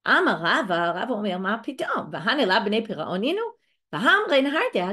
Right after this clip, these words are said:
גם שטר חלטתא יכול להיחשב לפירעון, כפירעון, כי אמרי נהרתא, שומא הדר עד תרי סירחי שמטה. מה זה אומר? שאם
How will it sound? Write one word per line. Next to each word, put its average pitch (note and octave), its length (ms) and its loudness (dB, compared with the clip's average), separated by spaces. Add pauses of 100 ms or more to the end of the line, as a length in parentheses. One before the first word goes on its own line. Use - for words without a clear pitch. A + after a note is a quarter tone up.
גם B3 240 0
שטר - 220 -4
חלטתא E4 400 -4
יכול G3 240 -4
להיחשב G3 380 -6 (260)
לפירעון, G#3 520 -6 (380)
כפירעון, - 400 -4 (100)
כי - 120 -8
אמרי E4 260 0
נהרתא, A3+ 440 0 (420)
שומא G#4 380 2 (180)
הדר B3+ 160 2
עד A#3+ 220 2 (100)
תרי G#3+ 140 0
סירחי F3+ 420 -4
שמטה. - 380 -12 (1300)
מה G3 120 0
זה G3+ 120 -2
אומר? B2 180 -8 (720)
שאם - 600 -4